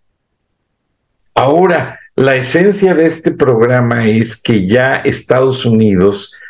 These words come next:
detectó que López Obrador, a través de todos sus consulados, sus cincuenta y cuatro consulados, y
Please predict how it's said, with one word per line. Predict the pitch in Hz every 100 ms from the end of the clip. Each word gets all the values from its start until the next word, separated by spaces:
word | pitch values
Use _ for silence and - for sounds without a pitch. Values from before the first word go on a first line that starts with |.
| - -
detectó | 110 127 123 135 - - - 196 - - - _ _
que | - 113
López | 160 220 190 190
Obrador, | 180 175 143 123 107 - _ _ _ _ _ _ _ - - -
a | 127 123
través | 123 117 190 180 180 127
de | 143 143 - - _ _
todos | - 165 175 170
sus | 156 127 -
consulados, | 123 117 - 123 120 117 175
sus | 135 113
cincuenta | 107 98 110 92 107
y | -
cuatro | 117 120 -
consulados, | - 107 92 98 92 90 104 131 - _ - - - _ -
y | 190 220 190 185